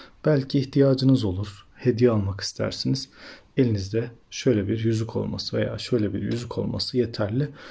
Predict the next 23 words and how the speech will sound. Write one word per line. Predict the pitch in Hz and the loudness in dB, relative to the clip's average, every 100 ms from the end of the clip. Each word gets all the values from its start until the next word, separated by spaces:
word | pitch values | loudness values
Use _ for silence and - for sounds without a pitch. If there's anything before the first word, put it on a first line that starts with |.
| - - | -20 0
Bunun | 147 143 | 4 4
için | 143 131 | 4 6
ne | |
yapmamız | 131 131 113 104 98 | 6 4 2 0 0
gerekiyor? | 101 95 - 131 143 - - _ _ _ - - | -2 -2 0 2 2 -4 -20 _ _ _ -8 0
Play | 131 135 | 2 2
Store'a | - 120 | 2 2
giriyoruz | 104 113 123 131 131 131 - 120 | 2 2 4 4 4 -2 -4 0
ve | 117 110 | 2 2
daha | 107 131 | 0 0
sonra | - 107 98 107 110 | 0 -2 -2 -4 0
buraya | 123 101 92 - - _ _ - | 0 2 0 -6 -16 _ _ -8
yüzük | 120 110 131 131 - _ - | -6 -2 -4 -6 -16 _ 0
ölçüsü | 123 113 107 - - - - - | 2 4 0 -6 -10 -10 -8 -2
alma | 113 110 107 107 | 2 2 2 0
şeklinde | - 104 - 104 113 127 - _ - | -2 -8 -6 -4 -4 -6 -12 _ -2
yazıyoruz. | 117 107 - 87 - - _ - - - _ _ - - _ _ | -2 -2 -6 -16 -18 -20 _ -20 -20 -20 _ _ -20 -20 _ _
Yazdıktan | 131 139 147 151 151 147 | 2 2 2 0 2 2
sonra | - 110 101 - - - - - - | 0 -2 -2 -4 -12 -20 -20 -14 -2
karşımıza | 135 131 - 131 127 135 | 2 2 2 2 2 0
çıkan | - - 107 - - - | -2 -4 -4 -4 -8 -2
üçüncü | 131 - 131 113 | -2 2 2 2
uygulama, | 120 131 120 113 98 101 | 4 4 6 4 2 -2